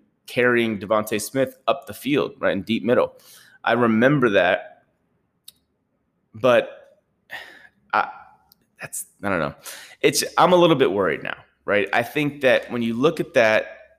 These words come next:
I think the N F L, I'm worried for him in a different way than I am Rousseau.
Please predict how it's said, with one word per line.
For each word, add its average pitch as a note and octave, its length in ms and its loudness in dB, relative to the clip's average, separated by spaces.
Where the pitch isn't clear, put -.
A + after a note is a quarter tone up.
I G#2 80 -6
think A2+ 260 -4
the A2 160 -4
N A#2 100 -2
F G#2 200 -6
L, C#3+ 480 2
I'm C#3 180 -2
worried D#3+ 320 4
for B2+ 80 -4
him C#3+ 200 -2
in B2+ 80 -2
a A#2 40 -6
different G#2+ 280 -6
way A2 100 0
than G2+ 120 -4
I G2 60 -2
am F#2+ 140 -4
Rousseau. E2+ 340 -8